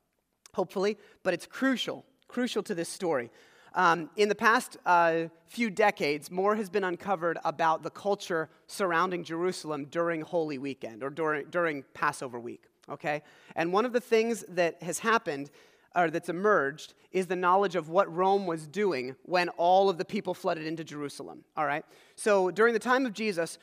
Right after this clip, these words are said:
crowds would swell into Jerusalem, their holy city, during Passover. People would travel to go there. And in order to keep the peace and quell any uprisings, because the celebration was about God's rescuing people from an oppressor, right? So you can imagine, like,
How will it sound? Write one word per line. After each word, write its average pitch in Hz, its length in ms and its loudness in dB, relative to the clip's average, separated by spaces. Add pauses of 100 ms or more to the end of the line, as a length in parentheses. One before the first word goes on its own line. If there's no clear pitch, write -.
(120)
crowds 220 440 4
would 170 140 -6
swell 240 540 6
into 214 260 2
Jerusalem, 180 600 -2
their 165 120 0
holy 185 300 0
city, 185 260 0
during 160 240 -4
Passover. 156 640 -4
People 175 240 -6
would 165 100 -2
travel 170 400 -2
to - 120 -14
go 156 220 -2
there. 135 260 -8 (260)
And 196 120 2
in 190 80 0
order 240 200 2
to 226 80 -2
keep 254 280 -2
the 208 80 -2
peace - 560 -6 (380)
and 160 180 -2
quell 226 260 4
any 196 220 0
uprisings, 147 580 -2
because 190 300 -4
the 175 100 -4
celebration 196 640 0
was 139 220 -6
about 165 480 2 (320)
God's 156 360 0
rescuing 151 600 -2
people 147 360 -6
from 160 240 -4
an 147 40 -4
oppressor, 143 540 0
right? 147 240 -4 (240)
So - 120 -6
you 180 60 2
can 196 120 -2
imagine, 175 540 0 (420)
like, 143 280 -2